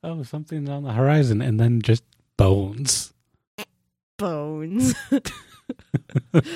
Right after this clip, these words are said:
Speaker 2: really want you to isolate that and put it on a button so you can just be like, "Bones.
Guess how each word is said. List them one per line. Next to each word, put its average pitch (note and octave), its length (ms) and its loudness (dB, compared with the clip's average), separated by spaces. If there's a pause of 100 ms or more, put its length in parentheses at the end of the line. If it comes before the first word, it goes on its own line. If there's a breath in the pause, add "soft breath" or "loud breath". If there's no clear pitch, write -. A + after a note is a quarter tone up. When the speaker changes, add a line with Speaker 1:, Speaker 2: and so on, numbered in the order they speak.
(200)
Speaker 2:
really C#4 240 2
want C4+ 100 -4
you C#4 80 -4
to B3 100 -6
isolate F#3 440 -8
that - 320 -12
and G3 200 -10
put G3 120 -6
it F#3 60 -6
on F3 120 -10
a F#3 60 -12
button F3+ 320 -14
so - 140 -14
you - 100 -20
can F#3+ 100 -14
just - 120 -16
be - 60 -12
like, - 120 -12 (200)
"Bones. G3+ 920 0